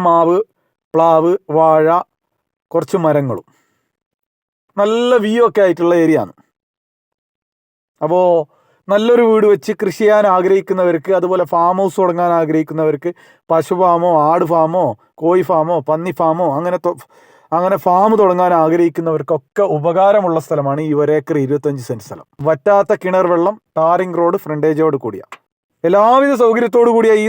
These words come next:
സ്ഥലത്തിന് ഉടമസ്ഥൻ ആഗ്രഹിക്കുന്ന വില സെന്റിന്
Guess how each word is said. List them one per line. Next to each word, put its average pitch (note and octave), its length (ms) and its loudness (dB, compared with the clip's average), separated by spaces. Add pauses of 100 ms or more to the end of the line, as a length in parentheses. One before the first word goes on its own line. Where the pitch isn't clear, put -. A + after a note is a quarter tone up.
സ്ഥലത്തിന് G#3 400 0
ഉടമസ്ഥൻ G3+ 440 0
ആഗ്രഹിക്കുന്ന F#3 540 0
വില F3+ 180 2 (880)
സെന്റിന് G#3+ 460 -2